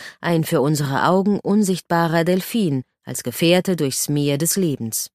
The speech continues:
Er fordert auf, die Wirklichkeit neu zu entdecken,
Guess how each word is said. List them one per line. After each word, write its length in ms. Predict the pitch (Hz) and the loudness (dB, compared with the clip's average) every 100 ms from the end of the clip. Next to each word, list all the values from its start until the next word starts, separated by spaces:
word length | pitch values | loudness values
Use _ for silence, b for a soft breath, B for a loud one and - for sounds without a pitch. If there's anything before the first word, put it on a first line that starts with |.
| _ _ _ _ | _ _ _ _
Er 80 | 131 | -12
fordert 400 | - 196 214 196 | 0 2 2 0
auf, 380 | 151 156 247 - B B B | 2 2 2 -4 B B B
die 160 | 214 175 | 0 4
Wirklichkeit 640 | 208 254 220 - 196 190 | 4 2 -2 0 -2 0
neu 220 | 180 175 | 2 2
zu 180 | 180 - | 2 0
entdecken, 520 | 196 220 220 - 131 | -2 -2 -4 -4 -8